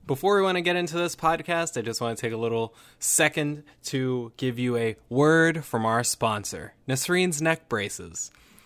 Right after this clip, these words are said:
Have you ever fallen off a ladder and broken your own neck?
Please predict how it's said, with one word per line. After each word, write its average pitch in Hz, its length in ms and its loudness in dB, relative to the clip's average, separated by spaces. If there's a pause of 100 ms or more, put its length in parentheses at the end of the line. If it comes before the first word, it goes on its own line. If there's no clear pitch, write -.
(120)
Have 151 120 -2
you 247 100 2
ever 226 360 0
fallen 135 460 6
off 131 180 4
a 120 60 2
ladder 107 560 -2
and 107 180 -6
broken 107 500 -4
your 104 280 -4
own 101 320 -8
neck? 98 360 -12